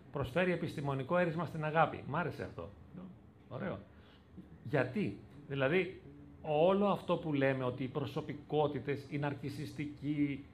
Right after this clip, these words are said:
οι αντικοινωνικοί, ε,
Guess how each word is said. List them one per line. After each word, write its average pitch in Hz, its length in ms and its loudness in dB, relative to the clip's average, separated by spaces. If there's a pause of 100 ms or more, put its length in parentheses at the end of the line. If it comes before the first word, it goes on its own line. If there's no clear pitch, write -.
(120)
οι 139 360 -2
αντικοινωνικοί, 143 1200 0 (360)
ε, 151 120 -6